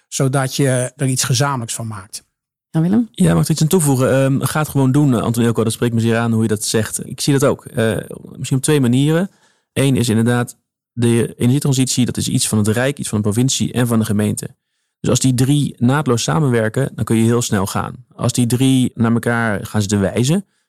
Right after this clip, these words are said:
Speaker 3: zeggen, "Ja, jouw beleid is niet op orde, eh, jij moet meebetalen, ik weet het allemaal niet." Ja, dan komen we natuurlijk geen steek verder. Er zijn goede rapporten verschenen over één overheidsdenken. Ik denk dat iedereen dat zich ter harte moet nemen in het openbaar bestuur. Er bestaat vanuit het perspectief van de burger maar één overheid,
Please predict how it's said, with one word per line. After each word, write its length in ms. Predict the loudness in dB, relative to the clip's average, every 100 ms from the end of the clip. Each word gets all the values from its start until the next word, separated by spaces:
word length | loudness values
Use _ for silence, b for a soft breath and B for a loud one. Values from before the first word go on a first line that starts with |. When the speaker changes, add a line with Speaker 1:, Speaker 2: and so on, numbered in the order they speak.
| _
Speaker 3:
zeggen, 220 | -4 -2
"Ja, 80 | 0
jouw 220 | 0 0
beleid 300 | 0 0 0
is 60 | 0
niet 180 | -2
op 120 | -2 -2
orde, 400 | 0 2 0 0
eh, 360 | -2 -4 -2
jij 120 | 0
moet 120 | 0 2
meebetalen, 720 | 0 -2 -4 -4 -2 -2 -4
ik 180 | -6 -2
weet 80 |
het 100 | 0
allemaal 180 | 2 0
niet." 260 | 0 -2 -10 b b b b
Ja, 120 | 0
dan 120 | 2
komen 160 | 0 -2
we 80 | 0
natuurlijk 240 | 0 0 0
geen 120 | -2
steek 240 | 0 -2
verder. 300 | 0 -2 -2 -2
Er 80 | -2
zijn 160 | 0
goede 200 | 2 0
rapporten 300 | 0 -2 -2
verschenen 340 | -2 0 0 0
over 280 | 0 -2 -4
één 220 | 0 0
overheidsdenken. 840 | 2 0 0 -4 -4 -4 -4 -6 -12 _ _ _ -10
Ik 160 | -2
denk 120 | 2
dat 80 | 2
iedereen 500 | 2 2 2 0 -2 -4
dat 240 | -4 -2
zich 120 | -2
ter 120 | -2 -2
harte 180 | 0
moet 120 | 0 2
nemen 200 | 2 2
in 100 | 0
het 40 |
openbaar 280 | 0 0 -2
bestuur. 400 | -4 -2 0 0
Er 240 | -4 -10 -10
bestaat 300 | -6 -4 -2
vanuit 180 | -2 -2
het 140 | -2
perspectief 300 | -4 -2 -2
van 100 | 0
de 60 | 0
burger 340 | 2 2 2
maar 120 | 0
één 220 | 0 0 2
overheid, 560 | 0 0 -2 -4 -8